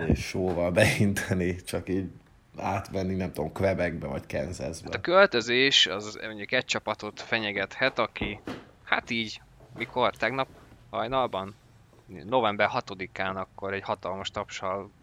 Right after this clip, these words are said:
Speaker 1: üdvözöljük az Arizonát.
Speaker 2: Éljen, éljen,
Speaker 1: Meg,
Speaker 2: éljen.
Speaker 1: megvan az első győzelem a Seattle ellenében,
Speaker 2: <laughs>
Speaker 1: és
Speaker 2: Ez
Speaker 1: akkor
Speaker 2: mekkora rangadó volt amúgy.
Speaker 1: <laughs>
Speaker 2: Én belenéztem, mert <laughs> éppen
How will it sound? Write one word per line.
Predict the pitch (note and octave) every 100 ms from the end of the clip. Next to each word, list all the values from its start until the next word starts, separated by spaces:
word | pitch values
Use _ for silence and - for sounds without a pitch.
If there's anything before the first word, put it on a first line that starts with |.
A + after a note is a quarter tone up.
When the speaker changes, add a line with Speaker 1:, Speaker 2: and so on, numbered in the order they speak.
| - A2+
Speaker 1:
üdvözöljük | G2 F#2+ G2+ F#2+ G2
az | G2+ G2+
Arizonát. | G2 F#2+ G2 G2+ A2 B2+ - - - - - - - - -
Speaker 2:
Éljen, | A2+ C#3+ B2 A2+ C3 A#2+ -
éljen, | A2 A#2+ G#2+ G2+
Speaker 1:
Meg, | A#2
Speaker 2:
éljen. | G2+
Speaker 1:
megvan | F#2+
az | G#2+
első | A#2 G#2+ A2+ G#2
győzelem | B2+ A#2+ A#2 A2
a | G2
Seattle | - G#2+ F#2 G2 G2
ellenében, | A#2 C3 C#3 C#3 C#3 D3 D3 - - - - -
Speaker 2:
<laughs> | C3 F3 E3+ - B2+
Speaker 1:
és | -
Speaker 2:
Ez | G#2+ G#2
Speaker 1:
akkor | A#2 A2 A2 - -
Speaker 2:
mekkora | B2 D#3 - A#2+ G#2
rangadó | G#2 G#2+ G#2+ G2 F#2+ G2
volt | G#2 G#2 G#2+
amúgy. | A#2 G#2+ G#2 G#2+ - - -
Speaker 1:
<laughs> | -
Speaker 2:
Én | - G#2+
belenéztem, | B2+ C3 G#2 G2 G2+ - G2+ A2+ A2+
mert | G2+ F#2+ F#2 F#2 A2 -
<laughs> | - -
éppen | E3+ D#3+ - F#2